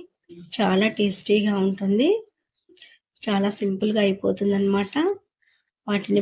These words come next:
బగారా రైస్, గారెలతో ముంచుకొని తింటే ఆ కర్రీ చాలా టేస్టీగా ఉంటుందండి. ఇక వాటికి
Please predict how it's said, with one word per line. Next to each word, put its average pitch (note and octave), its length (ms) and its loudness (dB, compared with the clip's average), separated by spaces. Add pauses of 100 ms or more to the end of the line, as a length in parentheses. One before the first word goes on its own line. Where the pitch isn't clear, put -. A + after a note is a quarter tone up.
బగారా G3+ 440 2
రైస్, G3+ 280 0 (640)
గారెలతో G3+ 520 4
ముంచుకొని G3+ 400 -2 (100)
తింటే G3+ 280 0 (640)
ఆ - 20 4 (140)
కర్రీ G#3 280 2 (340)
చాలా F#3+ 260 -2 (120)
టేస్టీగా G#3 520 -4 (120)
ఉంటుందండి. G3 580 -2 (720)
ఇక - 80 -2 (140)
వాటికి G3 300 0